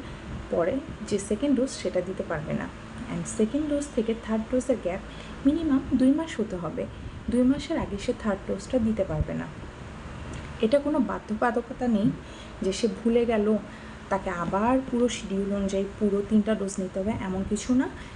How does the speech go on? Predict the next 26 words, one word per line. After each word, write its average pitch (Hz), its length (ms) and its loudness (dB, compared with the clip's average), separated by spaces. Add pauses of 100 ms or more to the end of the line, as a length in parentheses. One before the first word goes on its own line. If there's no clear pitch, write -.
(140)
তার, 185 160 -2
সে 202 140 2
যদি 196 200 2
সেকেন্ড 208 360 0
ডোজ 214 80 0 (140)
ভুলে 247 200 6
যায়, 370 160 -4 (460)
তাহলে, 202 420 0 (380)
উম, 196 200 2
যখনই 208 360 4
তার 226 100 2
মনে 185 340 0
পড়বে 233 220 0 (220)
তখনই 196 280 0
সে 233 120 -4
সেকেন্ড 190 340 -2
ডোজ 175 180 2
নিয়ে 190 180 2
নেবে 185 240 0 (440)
এবং 180 220 2
সেকেন্ড 349 380 -2
ডোজ 320 200 2
থেকে 254 160 0
তার 220 140 -2 (200)
থার্ড 185 280 -2
ডোজে 214 280 2